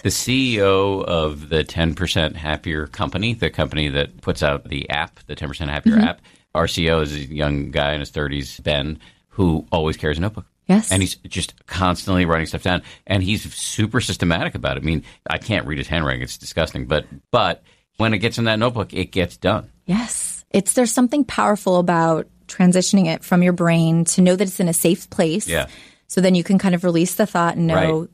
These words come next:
Speaker 2: it'll be
Speaker 1: Right.
Speaker 2: there when I come back. So,
Speaker 1: Yes.
Speaker 2: yeah.
Speaker 1: Yeah, that's really useful.
Speaker 2: So that's been something that I've, so that's how I get control of my to-do lists, right, is with my little notebook. But I was always a to-do list person, so I would write, "Practice mindfulness,"
Speaker 1: <laughs>
Speaker 2: down in my notebook.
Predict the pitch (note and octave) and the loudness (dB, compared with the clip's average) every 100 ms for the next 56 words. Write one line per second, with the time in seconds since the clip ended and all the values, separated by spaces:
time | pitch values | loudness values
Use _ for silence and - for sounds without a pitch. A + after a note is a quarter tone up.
0 | - A3 B3 C#4+ A3+ F3+ E3+ E3+ - F3 | -8 -2 0 0 2 2 2 0 2 2
1 | - A#3 A3 - A2 G2 F2+ F2 F2+ F2 | 4 2 2 -4 -8 -6 -6 -6 -6 -6
2 | E2+ - _ _ _ - A#3 C4+ C#4+ C4+ | -10 -16 _ _ _ 2 2 4 2 2
3 | B3 A3+ A3 G3+ F#3+ E3+ F3 E3+ - _ | 2 2 0 2 2 2 0 -2 -8 _
4 | F3 E3 E3+ - F#3 F#3+ F#3 G3+ G3+ F#3 | 0 0 0 -2 -2 0 0 0 2 2
5 | F3 E3+ - F3 D#3+ F#3+ D3+ D3 B2+ - | 2 -2 -4 -4 0 2 2 0 -4 -4
6 | - - - - - - - D#3+ C#3 D#3 | -6 -8 -6 -4 -4 -4 2 2 2 0
7 | - - C#3+ C3 C#3+ D3 D#3+ D3+ - - | -2 0 0 0 2 2 2 -2 -6 -20
8 | - - F#3+ E3+ - - F#3 F#3+ F#3 F3+ | -16 -2 2 2 -2 0 0 2 0 0
9 | F3+ G3 F#3 F3+ F3 - E3 - G3 F#3 | -2 -4 0 2 2 0 0 4 4 4
10 | E3+ E3+ E3 D#3+ D#3 E3 - - _ _ | 4 2 2 2 0 -2 -8 -12 _ _
11 | _ _ - E3+ D3 - F3+ A#3 C#4+ C4+ | _ _ 2 4 4 0 0 2 2 -2
12 | - - - F#3+ - - G3+ G#3+ F#3+ A3+ | -6 -8 -8 -4 -4 0 2 4 6 6
13 | F#3+ F#3+ A#3+ E4+ G#3 | 6 4 4 4 0